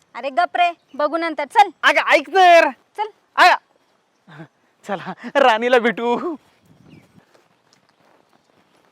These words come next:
Speaker 1: होय, अक्षा,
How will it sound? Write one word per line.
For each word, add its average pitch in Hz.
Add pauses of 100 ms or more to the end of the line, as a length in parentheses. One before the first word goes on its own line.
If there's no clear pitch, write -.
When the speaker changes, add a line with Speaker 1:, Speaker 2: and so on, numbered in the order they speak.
(1900)
Speaker 1:
होय, 370
अक्षा, 330